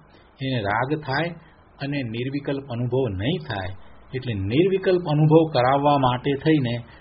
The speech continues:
જે ભેદ છે એને ગૌણ કરી દીધા, ભેદને ગૌણ કરી અને અભેદ દ્રષ્ટિ કરાવવામાં આવી છે.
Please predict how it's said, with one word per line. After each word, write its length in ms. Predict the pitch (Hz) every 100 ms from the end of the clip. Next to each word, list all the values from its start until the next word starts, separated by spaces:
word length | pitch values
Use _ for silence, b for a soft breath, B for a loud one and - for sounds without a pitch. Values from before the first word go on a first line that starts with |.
| B
જે 120 | 113 127
ભેદ 440 | 92 104 143 208 220
છે 220 | - 143 110 - - - - -
એને 160 | 160 113
ગૌણ 320 | 101 147 226 214
કરી 220 | 139 123
દીધા, 320 | 110 95 87 - B B B B - - - - -
ભેદને 540 | 92 117 151 156 180 254 285
ગૌણ 300 | 101 131 220 240
કરી 300 | 156 170 196
અને 220 | - 160 131
અભેદ 400 | 113 131 233 233 214 - - - -
દ્રષ્ટિ 380 | 127 147 151 160
કરાવવામાં 680 | 156 127 127 120 113 113 117
આવી 300 | 95 92 92
છે. 160 | -